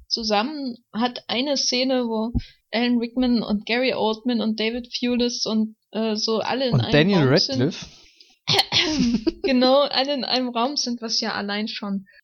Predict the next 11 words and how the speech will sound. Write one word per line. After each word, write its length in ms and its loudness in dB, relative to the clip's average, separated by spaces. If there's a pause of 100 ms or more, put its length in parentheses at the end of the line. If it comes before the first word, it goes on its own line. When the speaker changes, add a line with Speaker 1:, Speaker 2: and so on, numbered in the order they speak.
(140)
Speaker 1:
ein 260 -4
Traum 440 -2
ist, 480 -6
ne? 320 -2
Muss 220 -2
man 180 -2
ja 140 -2
mal 200 -4
so 100 -6
sagen. 440 -2
Da 120 -10